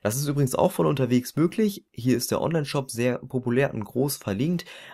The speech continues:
aber es gibt auch eine Filialsuche, die wir euch zeigen möchten. Dort kann man oben einfach ein Suchwort eingeben, zum Beispiel nehmen wir einfach mal Berlin. Klicken jetzt auf Suchen und dann werden hier,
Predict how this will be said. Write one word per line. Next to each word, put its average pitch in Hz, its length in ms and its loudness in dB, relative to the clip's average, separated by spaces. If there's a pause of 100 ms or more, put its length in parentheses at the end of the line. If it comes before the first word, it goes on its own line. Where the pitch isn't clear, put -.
aber 120 220 2
es 127 100 -4
gibt - 240 -6
auch 120 120 -2
eine 117 260 -4
Filialsuche, 117 680 0
die 101 160 -6
wir 101 80 0
euch 92 180 -4
zeigen 127 320 -2
möchten. 131 520 -6 (440)
Dort 110 220 0
kann 110 140 0
man 113 140 0
oben 120 200 0
einfach 113 360 -4
ein 113 180 -2
Suchwort 160 340 2
eingeben, 127 460 0
zum - 180 -2
Beispiel 110 320 -2
nehmen 113 220 -2
wir - 80 0
einfach 113 220 -4
mal 104 260 -4
Berlin. 123 600 0 (1900)
Klicken 117 280 -2
jetzt 110 200 -2
auf 98 260 -2
Suchen 151 460 0
und 113 180 -2
dann 117 240 2
werden 110 220 2
hier, 117 320 2